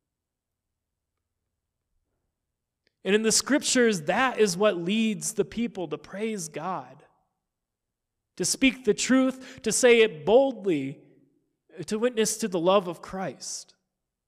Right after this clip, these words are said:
That's what leads the people to love and follow Jesus.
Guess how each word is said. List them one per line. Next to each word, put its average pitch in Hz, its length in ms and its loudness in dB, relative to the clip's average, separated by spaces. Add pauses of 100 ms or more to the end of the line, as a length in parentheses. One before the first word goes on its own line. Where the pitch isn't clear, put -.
(1300)
That's 220 300 2
what 208 180 2
leads 208 400 0
the 202 100 4
people 196 340 -2
to 165 80 2
love 180 420 6
and 143 140 -6
follow 170 340 0
Jesus. 143 800 -10